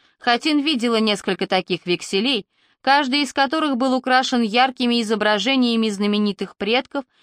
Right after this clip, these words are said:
и обещал покойному в загробной жизни сто тысяч монет золотом.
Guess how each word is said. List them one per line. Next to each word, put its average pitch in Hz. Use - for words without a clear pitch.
и 247
обещал 285
покойному 302
в 233
загробной 214
жизни 247
сто -
тысяч 254
монет 196
золотом. 165